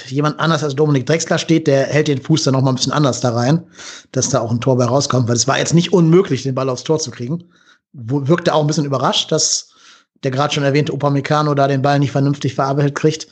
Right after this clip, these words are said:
Kannst ja auch nicht mit rechnen, aber musst du mit rechnen als, als Stürmer. Ähm, was ich mir auch ein paar Mal gedacht habe, wenn man Drexler so spielen sieht, ja, äh, Iso Jakobs ist schon noch mal ein anderes Kaliber, was die Schnelligkeit angeht. Den kannst du halt ganz anders schicken als ein Drexler.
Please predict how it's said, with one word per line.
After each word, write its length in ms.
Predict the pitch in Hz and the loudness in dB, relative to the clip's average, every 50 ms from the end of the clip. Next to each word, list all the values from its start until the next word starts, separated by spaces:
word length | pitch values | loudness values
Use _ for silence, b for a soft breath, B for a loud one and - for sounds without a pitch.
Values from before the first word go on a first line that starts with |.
| B B B B B B B _ | B B B B B B B _
Kannst 180 | - 131 113 131 | -4 -2 0 2
ja 40 | 123 | 0
auch 20 | |
nicht 100 | 117 104 | 0 0
mit 120 | 117 113 104 | -2 -2 -2
rechnen, 340 | 127 131 - 180 196 196 196 | -2 0 2 2 2 2 0
aber 180 | - 127 123 120 | -2 -2 0 2
musst 280 | 123 135 151 139 - - | 4 4 4 4 2 2
du 40 | 151 | 2
mit 120 | 170 165 | 2 4
rechnen 340 | 160 175 180 202 202 208 196 - | 2 0 2 2 0 0 -2 -2
als, 260 | 151 170 175 175 - | -2 -2 -2 -4 -4
als 160 | 143 170 160 | -6 -4 -4
Stürmer. 460 | - - 180 175 175 190 214 233 - B B B B B B B B B B B _ | -2 0 2 4 4 4 2 -2 -6 B B B B B B B B B B B _
Ähm, 540 | 151 147 147 147 147 143 143 143 139 139 139 _ _ _ _ _ _ _ _ _ _ | 0 2 2 4 4 4 2 2 0 -2 -4 _ _ _ _ _ _ _ _ _ _
was 120 | - 135 151 | -2 -2 2
ich 60 | 147 | 2
mir 80 | 165 160 | 2 2
auch 40 | |
ein 60 | 202 180 | 4 2
paar 160 | 175 185 202 | 2 2 4
Mal 120 | 202 190 | 2 2
gedacht 360 | 165 170 156 185 185 - - | 2 0 0 0 -2 -2 -4
habe, 220 | 185 180 180 175 156 | -2 -2 0 0 0
wenn 100 | 160 160 | 0 0
man 200 | 156 156 156 143 | 0 -2 -2 0
Drexler 320 | 151 170 170 175 180 165 | 0 -2 0 0 -2 0
so 100 | 147 151 | 0 -2
spielen 420 | 143 - - - 165 170 165 160 147 | -4 -4 0 2 4 4 4 2 0
sieht, 340 | 147 160 160 156 - - b b b b b b b b b b b b _ _ _ _ | 2 0 0 -2 -4 -14 b b b b b b b b b b b b _ _ _ _
ja, 420 | - 135 147 160 156 120 - - _ _ _ _ - _ | -4 -2 0 0 0 -2 -4 -12 _ _ _ _ -18 _
äh, 300 | - 156 143 139 135 135 123 113 _ _ | -2 0 0 2 0 -2 -4 -6 _ _
Iso 180 | - 170 151 156 | 2 2 4 4
Jakobs 480 | 143 143 147 165 165 - 170 170 - | 4 4 2 2 0 -2 -4 -4 -2
ist 120 | - 165 - | -4 -4 -2
schon 120 | - 180 | 0 0
noch 80 | 165 147 | 0 0
mal 160 | 151 156 165 | 0 -2 -4
ein 140 | 120 120 147 | -6 -6 -2
anderes 200 | 156 156 147 151 | 0 0 0 0
Kaliber, 360 | - 160 147 160 156 156 143 | 0 0 2 2 2 2 2
was 100 | 139 - | 0 -2
die 80 | - | -2
Schnelligkeit 500 | - - 156 170 165 143 113 - 131 120 | -2 0 0 0 0 -2 -2 -2 -6 -4
angeht. 400 | - 117 120 120 127 151 165 - B B B B B B B - | -4 -6 -6 -2 -2 -2 -2 -2 B B B B B B B -8
Den 80 | 123 | -2
kannst 180 | - 143 143 - | -2 0 0 0
du 20 | |
halt 80 | 139 - | 0 0
ganz 160 | 147 - 113 | 0 -2 0
anders 200 | 147 156 143 131 | 0 0 2 2
schicken 280 | - - 180 175 135 131 | 2 0 0 -2 -2 -2
als 220 | 131 127 123 - | -2 -2 -4 -4
ein 60 | 127 120 | -4 -2
Drexler. 500 | 123 120 117 - - 139 151 156 - | -2 -2 -4 -2 0 0 0 0 -4